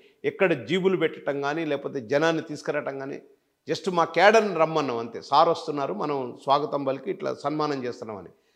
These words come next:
అసలు విచిత్రం ఏంటంటే మేము, మేము వేసిన టెంట్, కుర్చీలు ఏమీ సరిపోలేదండి. మీరు చూసే ఉంటారు, పార్టీ ఆఫీస్ కితకితలాడిపోయింది. అసలు మేము ఎక్స్‌పెక్ట్ చేయలే. అంటే పాత పార్టీ వాళ్ళు, మా పార్టీకి సంబంధించిన వాళ్ళు, వేరు వేరు పార్టీలో ఉన్నవాళ్ళు, వాళ్ళు కూడా వచ్చేసారండి.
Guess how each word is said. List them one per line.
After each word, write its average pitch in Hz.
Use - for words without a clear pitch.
అసలు 196
విచిత్రం 214
ఏంటంటే 165
మేము, 175
మేము 160
వేసిన 175
టెంట్, 165
కుర్చీలు 160
ఏమీ 175
సరిపోలేదండి. 123
మీరు 151
చూసే 196
ఉంటారు, 143
పార్టీ 160
ఆఫీస్ 170
కితకితలాడిపోయింది. 151
అసలు 143
మేము 131
ఎక్స్‌పెక్ట్ 175
చేయలే. 160
అంటే 202
పాత 208
పార్టీ 202
వాళ్ళు, 190
మా 165
పార్టీకి 190
సంబంధించిన 175
వాళ్ళు, 170
వేరు 165
వేరు 175
పార్టీలో 160
ఉన్నవాళ్ళు, 156
వాళ్ళు 180
కూడా 208
వచ్చేసారండి. 127